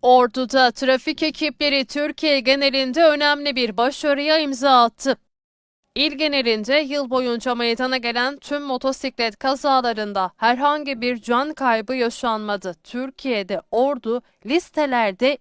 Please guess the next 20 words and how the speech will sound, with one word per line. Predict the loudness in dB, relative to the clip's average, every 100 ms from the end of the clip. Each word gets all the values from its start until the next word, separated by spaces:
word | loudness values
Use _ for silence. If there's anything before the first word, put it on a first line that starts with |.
| -6
ilk | -10 -8
üçe | -12 -8 -8
girdi. | -6 -8 -6 -8 -8 _ _ _ _ _ _ _ _ -6
Geçen | -4 -2 -2 0 0
yıla | 0 2
oranla | 2 2 0 0 -4
Türkiye'de | -4 -8 -4 -4 -2 -2 -4
bu | -4
yıl | -4 -6
giderek | -2 -2 0 0
artan | 0 0 -2 -2
motosiklet | -6 -8 -10 -8 -4 -6
kazalarıyla | -2 -2 0 0 0 -2 -2 -4 -4
birlikte | -6 -8 -8 -4 -4 -4 _ _ 0
Ordu | 0 0
İl | -2
Emniyet | -2 -2 -4 -4 -6
Müdürlüğü | -8 -6 -6 -6
trafik | -4 -4 -4 -6 -6
ekipleri | -8 -8 -6 -2 -2